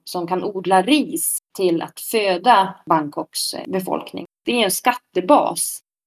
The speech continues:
men det är ingenting som regeringarna i Bangkok haft något intresse i att utveckla. Så att de här byarna är ju lätta att, eh, för kommunisterna att, eh,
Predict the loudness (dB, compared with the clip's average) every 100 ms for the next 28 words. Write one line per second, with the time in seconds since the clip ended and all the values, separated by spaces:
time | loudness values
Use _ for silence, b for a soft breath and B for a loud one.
0 | _ -4 -2 0 0 0 0 -2 0 0
1 | -2 0 4 6 4 2 0 2 2 2
2 | -2 -6 -6 -4 -2 -2 -2 -6 -6 -8
3 | -6 -6 -6 -6 -2 -2 -4 -6 -4 -4
4 | -4 -2 -2 -4 -6 -6 -10 -2 0 2
5 | 2 2 2 0 2 2 4 4 2 2
6 | 0 -2 0 0 0 _ -2 2 0 0
7 | _ 2 4 4 0 -4 _ -10 -8 -6
8 | 0 2 2 2 0 0 -2 -4 -2 -2
9 | -2 -2 -6 -10 -18 -16